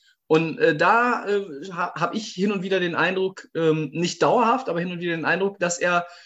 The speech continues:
irgendwie dann doch auch gehemmt ist, dass er nicht dieses Vertrauen hat.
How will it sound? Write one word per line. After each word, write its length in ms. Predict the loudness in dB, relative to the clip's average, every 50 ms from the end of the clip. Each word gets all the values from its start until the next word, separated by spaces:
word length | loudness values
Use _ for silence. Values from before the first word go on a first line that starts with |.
| -20 -20 _ _ _ _ _ _ _ _ _ _ _ _ _ _ _ _ _ _ _ _ _ 0
irgendwie 320 | 2 2 2 2 -2 -2
dann 180 | 0 0 0 2
doch 140 | 2 2 2
auch 160 | 2 0 0
gehemmt 400 | 0 0 2 4 2 2 2 0
ist, 160 | -2 -2 -2
dass 160 | -4 -4 -2
er 80 | -4 -4
nicht 300 | -4 -6 -8 -8 -6 -6
dieses 200 | -4 -4 -4 -2
Vertrauen 560 | -2 -2 -2 -2 0 2 2 2 2 0 0
hat. 240 | -2 -2 -2 -4 -6